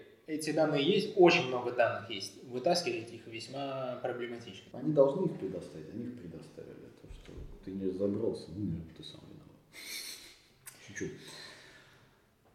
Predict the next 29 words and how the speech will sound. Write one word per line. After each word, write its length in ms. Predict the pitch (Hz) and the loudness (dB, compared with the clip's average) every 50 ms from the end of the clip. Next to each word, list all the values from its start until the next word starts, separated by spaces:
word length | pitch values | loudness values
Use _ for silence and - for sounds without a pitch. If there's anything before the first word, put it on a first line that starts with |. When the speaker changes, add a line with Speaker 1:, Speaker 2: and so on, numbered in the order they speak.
| - - - | -20 -16 -12
Speaker 1:
Вот. 220 | 113 110 101 - 104 | -8 -8 -8 -4 4
Ну 120 | 131 170 180 | 8 10 10
и 60 | 170 | 10
с 80 | - | 12
качеством, 420 | - - - - - - 170 151 143 | 12 12 12 10 8 2 0 -2 -2
на 40 | - | -4
самом 200 | - 147 143 143 | -4 -4 -4 -2
деле, 160 | 139 131 139 | -2 -2 0
тоже 340 | - 165 151 131 127 117 107 | 2 4 4 4 4 4 2
вопрос 460 | 110 110 - 131 131 131 - - - | 2 0 2 2 2 0 0 -2 -6
такой 400 | 123 - 135 127 120 - - - - 113 | -4 0 2 2 2 2 0 -4 -8 -12
открытый. 460 | - - - - 151 160 165 143 120 | -12 -10 -4 -2 -2 0 0 0 0
Если 340 | 117 117 120 - - - 117 | 0 0 -2 -4 -4 -6 -6
взять 420 | 120 120 123 123 123 123 - - | -4 0 0 0 0 0 -2 -4
очень 240 | 139 139 127 120 110 | -2 0 0 0 -2
крутую 500 | - - 123 - 131 123 113 101 98 98 | -4 -8 -6 -2 2 2 2 2 0 -2
базу 320 | - 117 117 110 107 104 98 | 0 2 2 2 2 -2 -6
стан 280 | - - 120 110 - - | -8 -8 -8 -8 -6 -6
Г 100 | 117 117 | -6 -6
Б 100 | 117 113 | -6 -6
Д 100 | 127 127 | -2 0
Д, 260 | 147 175 196 - - - - - - | 2 4 4 2 0 -6 -14 -8 -4
почему 280 | - - 127 127 123 | -2 -2 -2 -2 -6
крутую? 360 | - 123 110 - 165 170 156 135 | -10 -12 -12 -8 -8 -6 -6 -6
Потому 180 | - 110 113 | -8 -10 -10
что 120 | 113 - - | -12 -12 -10
там 120 | 117 113 | -10 -8
есть 220 | 117 110 - - 113 | -8 -8 -8 -8 -8
огромное 580 | 110 113 - 120 120 123 127 123 117 104 101 | -10 -8 -6 -4 -2 -2 -2 -2 -4 -6 -10